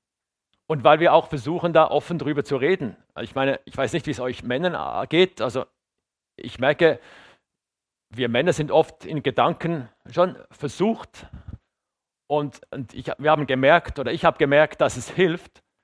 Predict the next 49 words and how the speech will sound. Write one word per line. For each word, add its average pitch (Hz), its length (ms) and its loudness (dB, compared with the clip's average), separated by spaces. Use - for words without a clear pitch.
wenn 135 160 -2
wir 135 100 -2
da 131 100 2
auch 127 140 -4
da - 100 -4
offen 156 320 -2
drüber 123 320 -4
reden, 151 380 -4
wenn 127 100 -2
ich 127 140 -6
auch 110 120 -4
mal 117 120 -4
sage, 123 300 -4
„Du, 131 140 -6
jetzt 117 140 -10
habe 117 140 -6
ich - 120 -14
da 120 200 0
und - 200 -8
da 113 180 -2
meine 110 260 -8
Kämpfe.“ 156 500 -4
Ich 107 160 -10
habe 117 100 -2
da 117 140 2
leider 120 280 2
auch 139 120 2
schon 135 140 -4
Lehrgeld 147 420 2
zahlen 127 240 4
müssen, 147 300 -6
weil 113 140 2
es 110 100 -8
ist 127 160 -10
nicht 151 200 -4
immer 139 180 -2
schlau, 135 400 4
alles 160 300 4
zu 143 80 -6
sagen, 123 400 0
was 117 200 -2
man 107 280 -6
denkt 170 380 -2
oder, 113 720 -4
äh, - 20 -8
oder 117 180 -6
alle, 120 360 0
alle 120 260 0
Versuchungen, 143 720 -2